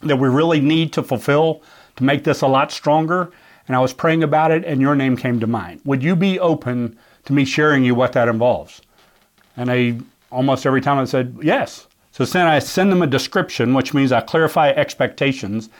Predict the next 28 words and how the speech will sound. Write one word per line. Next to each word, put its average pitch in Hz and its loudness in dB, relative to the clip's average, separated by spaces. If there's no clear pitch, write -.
I 131 -2
give 151 2
them 147 2
the 135 2
week 160 0
to 147 0
look 147 -2
over 139 0
it. - -4
And 139 0
then 160 2
a 156 2
week 165 0
later, 165 2
I 139 2
call 170 0
them 156 0
on 151 4
the 139 0
phone 139 2
and 123 0
see 156 0
if 143 -2
they're 135 -2
still 151 0
open 151 0
to 117 -2
it. 139 -6